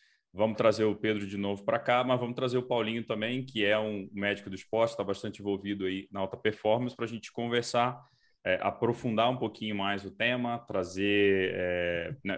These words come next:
digamos que ele foi a primeira aula, essa é a segunda aula, né, com um pouquinho mais de tempo, um pouquinho mais de embasamento e um pouquinho mais de tema esportivo também.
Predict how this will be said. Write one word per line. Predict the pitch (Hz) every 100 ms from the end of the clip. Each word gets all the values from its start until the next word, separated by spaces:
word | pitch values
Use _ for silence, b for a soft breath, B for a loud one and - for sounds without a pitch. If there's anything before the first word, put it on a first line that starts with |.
| 90
digamos | 101 107 107
que | 104
ele | 104 104
foi | 98 107
a | 107
primeira | 110 104 113
aula, | 104 110 123 117
essa | 117 113
é |
a |
segunda | 107 - 104 107 107
aula, | 101 107 113 101
né, | 98 104
com | -
um | 95
pouquinho | 98 - 101
mais | 101 98
de | 98
tempo, | - 120 120
um |
pouquinho | 107 107
mais | 104 107
de | 107
embasamento | 110 113 123 131 139 - b b -
e |
um | 135
pouquinho | 147 143 143
mais | 143 113
de | 110
tema | 107 110
esportivo | 107 - 110 - 110 104
também. | 107 113 113 123 139